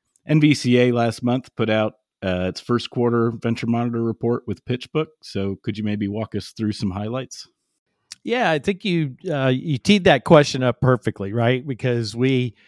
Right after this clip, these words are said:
Speaker 2: in the venture industry over the last two years, I remember two years ago, we set records, right? And it was the most invested and the most raised and the biggest exits and everything. And we thought, "Wow, that's great."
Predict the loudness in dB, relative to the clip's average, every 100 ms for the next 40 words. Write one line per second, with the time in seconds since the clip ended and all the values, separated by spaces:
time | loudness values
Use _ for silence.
0 | _ _ _ -6 -4 2 2 4 0 2
1 | -2 -2 0 0 -2 -4 -2 -2 -4 -6
2 | -4 -2 -2 -2 0 0 2 0 2 2
3 | 4 2 0 -4 -4 -6 -6 -2 -2 -2
4 | -2 -2 -4 -10 -6 -6 -4 -6 -10 -12
5 | -10 -10 -14 -16 -8 -2 -2 0 -4 -2
6 | -2 -2 -4 -4 -4 -4 0 4 6 4
7 | 0 -6 0 4 6 8 6 2 -2 -4
8 | -4 0 0 0 -2 -2 -2 -6 -4 -4
9 | -2 -4 -4 -6 -8 -8 -4 0 2 2
10 | -2 -6 -4 -4